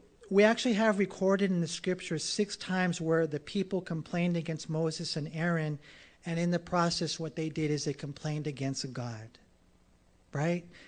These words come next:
Exodus sixteen, verse two, the whole congregation of the children of Israel complained against Moses and Aaron in the wilderness.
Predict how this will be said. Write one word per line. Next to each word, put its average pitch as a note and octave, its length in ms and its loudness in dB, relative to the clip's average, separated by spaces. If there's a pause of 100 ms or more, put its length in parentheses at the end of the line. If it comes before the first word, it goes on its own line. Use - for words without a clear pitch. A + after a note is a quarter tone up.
(120)
Exodus E3+ 440 2
sixteen, F#3 520 -2
verse E3 200 -2
two, F#3 320 0
the D3+ 120 -2
whole E3 300 2
congregation E3+ 680 -2
of D3 80 -2
the C#3+ 80 -4
children D#3+ 340 -4
of D3 120 -2
Israel C3+ 420 -2 (380)
complained E3 680 2
against C#3+ 380 -4
Moses C#3+ 480 -4
and C#3+ 180 -4
Aaron C#3+ 440 -2 (340)
in D3+ 220 0
the C#3+ 80 0
wilderness. B2+ 880 -6